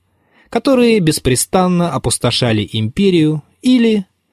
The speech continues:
заключая иногда дружественные с нею союзы, нанимались служить в её войсках и способствовали их победам. Так, во второе лето славной войны Готфской в пятьсот тридцать шестом году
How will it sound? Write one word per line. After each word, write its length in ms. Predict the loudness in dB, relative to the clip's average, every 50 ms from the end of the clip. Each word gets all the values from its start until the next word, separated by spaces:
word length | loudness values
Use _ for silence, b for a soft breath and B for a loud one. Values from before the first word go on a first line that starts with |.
| _ _ _
заключая 680 | -2 -2 0 2 0 0 2 2 2 2 2 0 0 -2
иногда 400 | -2 -2 0 0 0 0 0 2
дружественные 680 | 2 2 2 2 0 -2 -2 -2 -2 -2 0 0 -2 -2
с 120 | -2 -2
нею 240 | -2 0 0 0 0
союзы, 600 | 0 0 0 2 2 2 2 2 2 0 0 -2 -8 _ _ _ _ _
нанимались 640 | -2 0 2 2 2 2 2 2 2 0 -2 -4 -8
служить 440 | -4 0 0 2 2 2 0 0
в 40 | 0
её 240 | 0 2 4 2 2
войсках 560 | 2 2 0 0 0 0 2 2 2 0 -2
и 100 | -6 -8
способствовали 800 | -6 -4 -4 -4 0 0 0 0 0 -2 -2 0 0 2 2 0
их 320 | -2 0 -2 -4 -4 -4
победам. 680 | _ -4 -2 -2 0 0 -2 -2 -2 -6 -10 -12 -14 -20 _ _ _ _ _ _ _ _ _ _ _ _ _ _
Так, 260 | 0 0 0 0 -2
во 80 | -4 -4
второе 440 | -2 0 0 2 2 4 4 4
лето 340 | 4 4 2 0 0 -2 -4 -4
славной 480 | 0 0 2 2 2 0 0 0 0
войны 380 | 0 0 0 0 0 0 -2 0
Готфской 720 | 0 0 0 0 0 -4 -8 -6 -6 -4 -6 -6 -6 -10 _ _ _ _ _ _ _ _ _
в 100 | _ -6
пятьсот 360 | _ -4 -2 0 0 -2 0 0
тридцать 320 | 0 -2 0 -2 -4 -4
шестом 420 | -2 -2 -2 -2 -2 -4 -2 -2 0
году 400 | 0 0 0 0 -2 -4 -4